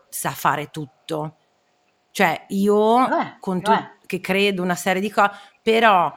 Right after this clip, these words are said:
Speaker 1: se, se appunto il mio compagno sa fare, cioè, poco o niente, io l'ho, l'ho, l'ho trovato che mi disse: "Sono un elettricista,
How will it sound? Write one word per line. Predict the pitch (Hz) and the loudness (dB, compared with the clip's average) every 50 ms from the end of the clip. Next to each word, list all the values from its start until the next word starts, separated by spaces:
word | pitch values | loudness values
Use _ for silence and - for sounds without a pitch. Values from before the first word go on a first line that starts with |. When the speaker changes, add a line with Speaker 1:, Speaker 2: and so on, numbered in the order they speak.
| - - _ | -10 -20 _
Speaker 1:
se, | _ - - - 190 190 190 - | _ -14 -8 -6 -4 -4 -4 -6
se | - - - 196 | -8 -6 -6 -6
appunto | 180 185 196 208 196 - | -4 -4 -6 -6 -6 -6
il | - - | -8 -8
mio | 175 180 | -8 -10
compagno | 170 - 160 175 202 233 226 208 | -10 -4 0 0 2 2 0 0
sa | - - | -2 -4
fare, | - 151 135 - - _ | -6 -6 -6 -8 -12 _
cioè, | - 185 - - | -8 -8 -8 -6
poco | - 185 165 139 131 135 131 - - 151 139 135 135 | -6 -6 -6 -6 -6 -8 -8 -6 -6 -6 -6 -6 -8
o | - 170 | -8 -6
niente, | 170 165 165 160 156 160 156 156 180 - - | -4 -4 -4 -6 -6 -8 -8 -8 -8 -6 -2
io | 240 262 269 | -2 0 2
l'ho, | 254 226 220 220 | 2 0 0 -2
l'ho, | - 208 - | -4 -6 -2
l'ho | 220 202 208 214 | 0 0 0 0
trovato | 208 233 220 220 220 240 269 262 294 | 0 -2 0 2 2 0 0 -2 -6
che | - - 220 | -6 -6 -4
mi | 202 202 196 | -4 -4 -4
disse: | 190 208 196 - - 185 | -6 -6 -8 -10 -10 -12
"Sono | 185 - - 277 285 302 285 262 247 - - | -8 -6 -4 -2 0 0 0 -2 -2 -4 -4
un | 214 220 220 | -4 -4 -2
elettricista, | 220 226 240 233 240 - 240 - - - - 226 226 - - - - 233 226 226 233 233 | -2 -2 -4 -4 -4 -6 -6 -6 -6 -6 -6 -6 -6 -6 -10 -6 -2 0 2 2 2 0